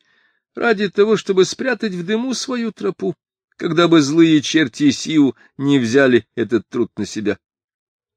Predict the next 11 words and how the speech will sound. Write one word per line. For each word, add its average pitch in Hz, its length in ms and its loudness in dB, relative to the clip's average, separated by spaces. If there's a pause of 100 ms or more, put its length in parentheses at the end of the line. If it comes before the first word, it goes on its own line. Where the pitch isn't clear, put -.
(840)
В 85 120 -10
дни 113 240 2
моей 123 320 2
молодости 139 680 -4 (460)
люди 165 460 0
делали 185 400 0
такие 110 340 -2
вещи 170 360 -4
и 240 60 -8
с - 80 -12
успехом. 135 580 -2